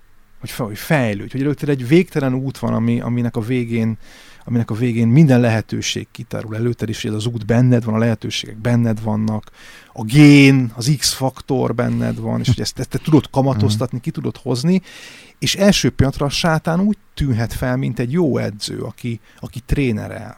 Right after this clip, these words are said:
Speaker 1: hogy, hogy, hogy jussál el önmagadtól egy pontig, csak hogy egy ponton cserben fog hagyni. Tehát egy ponton ott a, egy ponton annak fog örülni, hogy összeesik az ember, és meghal a saját élete súlya alatt.
Speaker 2: Mhm. <laughs>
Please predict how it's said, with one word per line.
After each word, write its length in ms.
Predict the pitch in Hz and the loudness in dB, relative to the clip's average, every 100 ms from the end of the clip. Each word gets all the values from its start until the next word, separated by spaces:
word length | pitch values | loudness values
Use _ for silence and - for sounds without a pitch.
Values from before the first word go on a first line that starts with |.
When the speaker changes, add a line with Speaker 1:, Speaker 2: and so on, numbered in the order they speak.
| _ | _
Speaker 1:
hogy, 260 | 127 113 - - | -16 -14 -18 -10
hogy, 160 | 117 | -10
hogy 140 | 123 113 | -6 -4
jussál 480 | 156 - - 107 107 | -2 -2 -4 -4 -4
el 100 | 113 | -4
önmagadtól 640 | 113 110 107 110 - 110 | -4 -6 -8 -12 -12 -12
egy 120 | 110 | -14
pontig, 560 | - 120 123 - 165 156 - - - - - - - - - - | -12 -10 -8 -6 -8 -8 -18 -20 -20 -20 -20 -20 -20 -20 -20 -20
csak 160 | - 139 | -12 -4
hogy 80 | 139 | -4
egy 100 | - | -2
ponton 320 | 135 113 117 | -2 -2 -2
cserben 420 | 101 113 104 117 110 | -4 -4 -4 -6 -10
fog 220 | - - | -12 -14
hagyni. 340 | - 104 107 117 | -12 -12 -14 -18
Tehát 160 | - 117 | -14 -14
egy 100 | - | -8
ponton 300 | 127 113 120 | -6 -4 -2
ott 200 | 117 - | -2 -4
a, 160 | - - - _ - - - - | -12 -12 -16 _ -20 -16 -12 -10
egy 120 | 127 | -4
ponton 280 | 147 127 131 | 0 0 2
annak 200 | 123 - | 0 -2
fog 200 | 117 113 | -6 -4
örülni, 320 | 110 113 110 | -4 -4 -6
hogy 160 | 110 | -6
összeesik 600 | 110 107 - 101 101 - | -6 -6 -8 -8 -10 -12
az 120 | 107 107 | -10 -8
ember, 240 | 104 107 | -8 -8
és 200 | 113 - | -8 -8
meghal 400 | - - - 107 | -10 -12 -10 -10
a 60 | 107 | -4
saját 640 | - 107 110 107 110 - - _ _ _ _ _ | -4 -4 -4 -6 -8 -12 -20 _ _ _ _ _
élete 380 | - 113 104 - | -8 -6 -6 -4
súlya 540 | 113 117 113 107 107 101 | -4 -4 -4 -4 -4 -4
alatt. 420 | - - - - | -8 -14 -20 -18
Speaker 2:
Mhm. 260 | - 101 98 101 _ _ - | -6 -2 -2 -4 _ _ -8
<laughs> 180 | - | -4